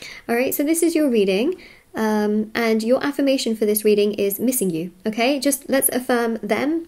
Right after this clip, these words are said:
and affirm yourself as well, and that's what we have here. So this is your reading. Um, comment down below the affirmation, especially if this resonates with you or if you claim this reading. Don't forget to like this video, subscribe, check out the description box below for information on personal services, free reading giveaway, and of course intention items.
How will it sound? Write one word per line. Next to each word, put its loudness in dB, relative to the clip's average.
and 0
affirm -2
yourself -2
as -4
well, -4
and -6
that's -8
what -2
we -4
have -6
here. -2
So -2
this 0
is 2
your 0
reading. 2
Um, -2
comment -2
down 2
below 4
the 0
affirmation, 0
especially -2
if -8
this -6
resonates -2
with -2
you 2
or -2
if -8
you -2
claim -2
this -6
reading. 0
Don't -6
forget -10
to -4
like -4
this -6
video, -2
subscribe, -6
check -8
out -2
the -2
description -4
box -4
below -4
for -10
information -6
on -6
personal -6
services, 0
free -2
reading 0
giveaway, 0
and -4
of -8
course -4
intention -6
items. -6